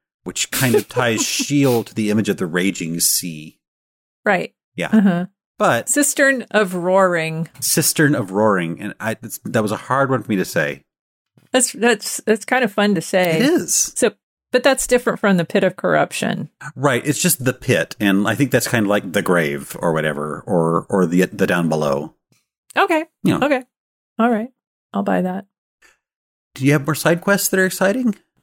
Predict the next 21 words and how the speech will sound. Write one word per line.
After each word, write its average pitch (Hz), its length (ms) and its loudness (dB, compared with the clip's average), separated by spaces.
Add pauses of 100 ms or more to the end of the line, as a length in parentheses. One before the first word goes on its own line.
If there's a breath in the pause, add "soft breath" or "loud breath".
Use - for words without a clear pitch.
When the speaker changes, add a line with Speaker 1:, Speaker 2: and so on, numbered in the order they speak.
(120)
Speaker 2:
N-, 220 240 -6
only 320 320 2
that 247 180 2
I 220 140 2
was 214 180 0
excited 196 460 2
that 180 240 0
Doug 196 260 4
the - 120 0
Edomite 175 440 0
shows 165 260 0
up 160 140 0
again 160 460 2
Speaker 1:
<laughs> - 20 -16
Speaker 2:
as 165 380 2
being 170 420 2
in 170 240 0
one 170 100 4
of 165 60 2
the 165 60 2
levels 160 500 2